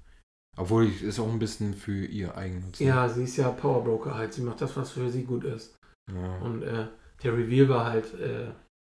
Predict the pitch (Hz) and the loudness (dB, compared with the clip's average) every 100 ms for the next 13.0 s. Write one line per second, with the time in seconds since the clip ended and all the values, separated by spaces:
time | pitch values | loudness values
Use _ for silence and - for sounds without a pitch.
0 | _ - 90 92 104 110 135 175 139 98 | _ -8 -2 0 0 4 6 8 6 4
1 | 101 101 - 95 123 113 117 110 107 156 | 0 -6 -4 -4 -2 -2 -2 0 0 2
2 | 165 151 - 123 - - 143 127 123 120 | 6 6 4 -2 -2 -4 -2 -2 0 0
3 | 110 117 104 82 - 76 95 - 214 214 | 0 -4 -6 -8 -8 -8 -4 -4 0 4
4 | 208 202 208 196 175 165 151 175 190 202 | 8 10 10 10 10 8 6 6 6 4
5 | - 170 202 262 277 - 277 277 277 302 | 6 8 10 10 10 10 10 12 10 10
6 | 294 269 269 285 226 208 175 131 - - | 12 10 12 12 12 12 12 10 10 8
7 | - - - - - - - - - - | 8 6 6 2 -4 -10 -14 -18 -20 -20
8 | - 123 - - 123 - - - - - | -8 -6 -6 -6 -8 -10 -14 -14 -10 -8
9 | - - - - 101 120 139 143 151 135 | -8 -10 -12 -10 4 10 12 10 8 6
10 | - 113 123 123 113 107 - 104 104 98 | 4 4 4 4 2 0 0 0 0 0
11 | 98 98 92 104 107 117 110 113 113 - | -2 0 0 0 -2 -4 -4 -6 -8 -16
12 | - - - _ _ - - 104 110 | -20 -20 -20 _ _ -10 -4 -2 -2